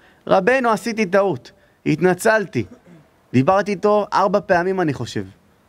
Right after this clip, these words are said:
"התנצלתי, עשיתי טעות, נכון, לא הייתי צריך לעשות את זה. מסכים, התנצלתי, החזרתי את כל הכסף, הכל. מודה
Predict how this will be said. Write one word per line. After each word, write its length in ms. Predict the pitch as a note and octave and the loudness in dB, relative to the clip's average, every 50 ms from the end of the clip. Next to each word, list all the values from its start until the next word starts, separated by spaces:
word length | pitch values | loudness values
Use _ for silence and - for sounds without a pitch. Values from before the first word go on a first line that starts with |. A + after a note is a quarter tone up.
| _ _ _ _ _ _ _ _ _ _ _ _ _ - | _ _ _ _ _ _ _ _ _ _ _ _ _ 0
"התנצלתי, 880 | E3 G#3 G3 G3 A3 A3 - - C4 C4 C4+ C4+ A#3+ - - E3 A#2 | 2 2 4 2 0 0 0 0 2 2 2 0 -2 -2 -2 -2 0
עשיתי 440 | - C#3+ E3 - B3+ C4 B3+ C#4 C#4 | 0 0 -2 0 0 0 0 0 0
טעות, 400 | - - C4 C4 C4 B3 A3 - | 2 2 2 2 2 2 0 0
נכון, 320 | G#3 G#3+ G3+ - C4 C#4+ C4+ | 0 0 2 2 2 2 2
לא 60 | C#4 | 2
הייתי 100 | C#4 - | 0 0
צריך 140 | D4 - B3 | -4 -2 0
לעשות 440 | A#3+ A#3+ A3+ - B3+ C4+ C4+ B3+ | 0 0 0 0 0 0 0 0
את 100 | B3 G3+ | -2 -4
זה. 160 | C#3+ A#2 G2+ F#2+ - _ _ _ _ _ _ _ _ _ | -4 -6 -8 -8 -10 _ _ _ _ _ _ _ _ _
מסכים, 600 | D#3+ F#3 G#3+ G#3 - - - E4 D4 C4+ B3+ A3+ | -2 -2 -2 -2 -4 -4 -4 -2 0 0 0 -2
התנצלתי, 600 | G3+ G3+ F3 A3 A3 G#3+ - C4 C4 C4+ G#3+ A#3+ | -2 -2 0 0 -2 0 2 0 0 0 0 -4
החזרתי 300 | A3 G3 G#3+ A#3+ B3+ B3+ | -4 0 0 0 0 0
את 60 | C4 G#3+ | -2 -2
כל 180 | - C4 C4 | 0 0 2
הכסף, 500 | A#3+ - - C4 C4+ B3+ - A3+ - A3 | 2 2 2 0 0 0 0 -4 -2 -2
הכל. 420 | A3 G3+ - B3 C4 C4 A#3+ F#3 C#3 - _ _ _ _ _ _ | -4 -2 0 2 2 2 2 0 -2 -6 _ _ _ _ _ _
מודה 300 | F3 F#3+ A3 A3 F3+ C4+ | 2 2 2 4 4 4